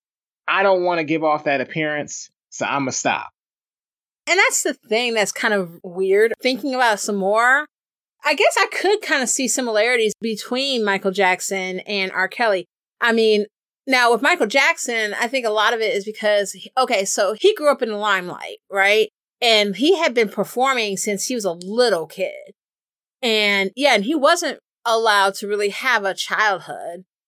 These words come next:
Speaker 2: He was basically made to be an adult young. And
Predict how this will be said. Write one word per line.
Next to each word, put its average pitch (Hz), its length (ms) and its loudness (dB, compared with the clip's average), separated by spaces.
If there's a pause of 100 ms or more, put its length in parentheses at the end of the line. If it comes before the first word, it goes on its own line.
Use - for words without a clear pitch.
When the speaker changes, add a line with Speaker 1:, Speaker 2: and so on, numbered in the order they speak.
(180)
Speaker 2:
He 254 140 -4
was 226 180 2
basically 208 840 2 (140)
made 208 340 2
to 208 100 -2
be 202 380 -4
an 196 100 0
adult 180 640 2 (100)
young. 185 600 0 (600)
And 226 240 0